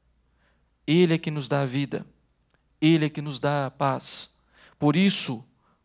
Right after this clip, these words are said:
busquemos ao Senhor. Confessemos os nossos pecados ao Senhor. Confessemos os nossos desejos orgulhosos ao Senhor. Entreguemos diante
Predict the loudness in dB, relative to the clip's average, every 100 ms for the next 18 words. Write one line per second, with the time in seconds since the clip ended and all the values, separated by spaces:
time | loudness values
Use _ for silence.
0 | _ -8 -6 -4 -4 -4 -2 -2 -2 -6
1 | -6 -8 -8 -12 -18 _ _ _ -8 -4
2 | -4 -2 -4 -6 -6 -6 -6 -6 -8 -10
3 | -6 -4 -2 -2 -2 -4 -4 -8 -4 -4
4 | -6 -12 -20 -4 -2 0 0 0 0 0
5 | -2 -4 -4 0 0 -2 -4 -4 -2 -2
6 | -2 -2 -2 -2 -2 0 2 2 0 -4
7 | -4 -4 -6 -4 -4 -6 -14 -20 -18 -8
8 | -2 2 4 4 2 0 0 0 -2 -2
9 | -2 0 0 -2 -4 -4